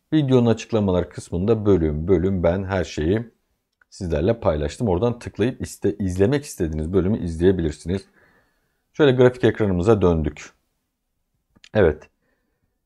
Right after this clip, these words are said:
bist yüz karşımızda yüzde sıfır nokta elli dokuzluk kayıpla günü kapattık. Hani şu iki gün yükselirken çarşamba ve perşembe günü de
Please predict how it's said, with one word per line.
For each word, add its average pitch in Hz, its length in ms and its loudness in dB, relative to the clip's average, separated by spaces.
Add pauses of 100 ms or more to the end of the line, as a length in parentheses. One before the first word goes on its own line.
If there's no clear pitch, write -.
bist 147 320 0
yüz 101 180 0
karşımızda 95 840 2 (640)
yüzde 107 360 0
sıfır - 340 -6
nokta 82 340 -2
elli 87 220 -2
dokuzluk 87 440 -4
kayıpla 92 380 -2
günü 98 300 -4
kapattık. 90 600 -4 (600)
Hani 117 180 -2
şu 131 260 -4
iki 117 240 -2
gün 113 240 2
yükselirken 107 720 -2
çarşamba 92 580 -2
ve 90 40 -8
perşembe 95 540 -2
günü 87 260 -4
de 110 220 -2